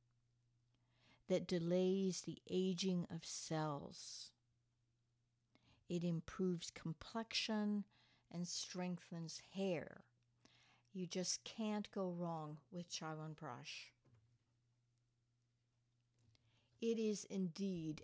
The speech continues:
a wonderful formulation. There are many,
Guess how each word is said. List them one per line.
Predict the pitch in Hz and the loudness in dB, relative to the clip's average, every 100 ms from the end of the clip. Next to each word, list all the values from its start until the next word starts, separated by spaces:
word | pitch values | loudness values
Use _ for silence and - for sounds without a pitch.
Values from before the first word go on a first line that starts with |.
| - | -2
a | 165 | 0
wonderful | 170 180 180 202 208 202 180 - 170 156 151 - | 0 0 4 6 6 6 4 2 0 0 -2 -6
formulation. | 175 170 165 160 156 156 - - 165 - - - _ _ _ _ _ _ _ _ _ _ _ _ - - - _ | -4 -4 -4 -4 -4 -4 -6 -6 -8 -12 -20 -20 _ _ _ _ _ _ _ _ _ _ _ _ -20 -20 -20 _
There | 190 208 220 | 4 8 8
are | - 185 185 | 8 6 6
many, | 185 190 196 220 220 226 226 220 | 8 8 8 8 8 8 6 4